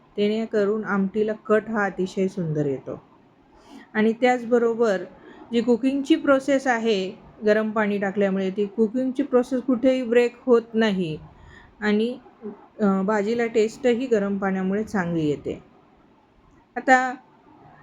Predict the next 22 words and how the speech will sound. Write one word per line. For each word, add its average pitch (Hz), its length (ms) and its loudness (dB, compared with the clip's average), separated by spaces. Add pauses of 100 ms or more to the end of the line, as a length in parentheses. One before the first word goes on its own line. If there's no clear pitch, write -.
(460)
या 240 140 4
ठिकाणी 233 640 0 (680)
पाणी 226 300 2
मी 233 200 0
माझ्या 214 280 0
गरजेप्रमाणे 214 680 0
टाकून 220 400 0
घेतलं 208 260 0
आहे 175 200 -2 (240)
आणि 214 240 0
आपण 220 320 -2
आता 202 220 -2
या 202 160 0
ठिकाणी 196 320 -2
कसुरी 208 500 2
मेथी 175 360 -4
टाकूया. 151 360 -8 (1300)
कसुरी 294 340 2
मेथी 302 280 0
आपण 269 380 -2
ज्यावेळी 247 300 2
आमटीत 240 380 -2